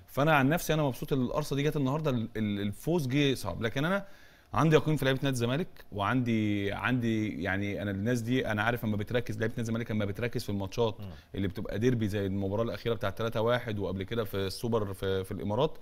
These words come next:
Speaker 1: أما في، بتركز في ال-، في المباريات دي، لا، فرقة الزمالك لو ركزوا،
Speaker 2: مم.
Speaker 1: أنا بقول لك لا، نادي
Speaker 2: طيب.
Speaker 1: الزمالك، آه،
Speaker 2: قول لي، قول لي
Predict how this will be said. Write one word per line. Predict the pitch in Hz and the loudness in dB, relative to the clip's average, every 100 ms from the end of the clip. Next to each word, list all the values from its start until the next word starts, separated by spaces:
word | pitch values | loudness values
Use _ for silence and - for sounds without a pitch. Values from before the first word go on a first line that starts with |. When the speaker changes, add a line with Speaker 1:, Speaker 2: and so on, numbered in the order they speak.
| - - - | -16 -20 -8
Speaker 1:
أما | 98 104 | -4 -2
في، | 101 | -2
بتركز | 104 98 131 160 135 | -2 -2 -2 -2 -2
في | 110 | -2
ال-، | 98 95 | -4 -2
في | 101 | -2
المباريات | 98 98 98 127 | -2 -2 0 0
دي، | 139 165 | 0 -2
لا، | 147 - | -2 -4
فرقة | - 123 | -4 -4
الزمالك | 110 117 131 - | -4 -4 -4 -4
لو | 98 | -4
ركزوا، | 98 98 143 151 226 - | -2 -4 -2 0 0 -2
Speaker 2:
مم. | 120 92 78 | -8 -10 -8
Speaker 1:
أنا | 110 | -4
بقول | 117 127 | -2 -2
لك | 123 | -2
لا، | 123 | -4
نادي | 110 127 | -4 2
Speaker 2:
طيب. | 127 | 4
Speaker 1:
الزمالك، | 131 143 - | 4 0 -4
آه، | 101 101 | -2 6
Speaker 2:
قول | 226 | 6
لي، | 247 220 | 6 4
قول | 226 | 4
لي | 233 | 4